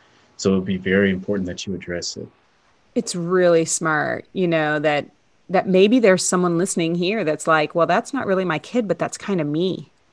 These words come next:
Speaker 1: Yeah.
Speaker 2: Right? I know I've been diagnosed with depression. I know that I, um, you know, I know I tend to sway this way, but I actually haven't ever had a conversation about depression with my child.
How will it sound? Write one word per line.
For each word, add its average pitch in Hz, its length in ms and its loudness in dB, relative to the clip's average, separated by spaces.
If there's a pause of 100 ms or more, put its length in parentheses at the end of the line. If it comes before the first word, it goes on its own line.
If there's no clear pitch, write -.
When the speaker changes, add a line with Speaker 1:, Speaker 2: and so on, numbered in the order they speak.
(460)
Speaker 1:
Yeah. 175 60 4
Speaker 2:
Right? 170 220 2
I 196 580 10
know 165 600 4
I've - 320 -2
been 160 100 -6
diagnosed - 880 -8 (160)
with 170 160 -8
depression. - 420 -6
I 208 220 4
know 196 480 4
that 151 340 -2
I, 147 600 2 (500)
um, 175 480 -10 (460)
you 180 100 -6
know, 165 120 -2
I 156 100 0
know 180 340 6
I 156 140 4
tend 156 240 -4
to 165 80 -6
sway 156 260 0
this - 220 -4
way, 151 140 2
but 156 120 2
I 160 140 6
actually 185 340 2
haven't 175 340 0
ever 160 180 0
had 160 180 -4
a - 40 -4
conversation - 680 -2
about - 200 -2
depression - 420 -8
with - 180 -8
my - 140 -8
child. - 640 -2